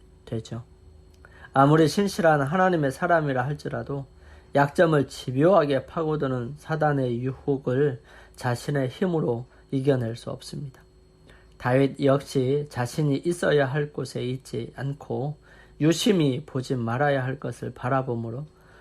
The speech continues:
사단에게 틈을 주었죠. 선줄로 생각하는 자는 넘어질까 조심하라는 성경 말씀을 기억하면서 항상 자신의 믿음을 돌아보고 하나님께 의지하는 삶을 살도록 해야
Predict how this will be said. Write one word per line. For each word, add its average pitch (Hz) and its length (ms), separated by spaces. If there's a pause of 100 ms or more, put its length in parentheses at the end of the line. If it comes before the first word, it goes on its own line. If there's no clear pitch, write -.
(120)
사단에게 131 640
틈을 143 300
주었죠. - 500 (260)
선줄로 135 520
생각하는 135 640
자는 123 320 (400)
넘어질까 135 600
조심하라는 117 760 (220)
성경 147 440
말씀을 117 460
기억하면서 120 840 (440)
항상 156 360
자신의 135 480
믿음을 139 360
돌아보고 135 680 (340)
하나님께 175 540
의지하는 139 600
삶을 131 420
살도록 131 500 (180)
해야 127 360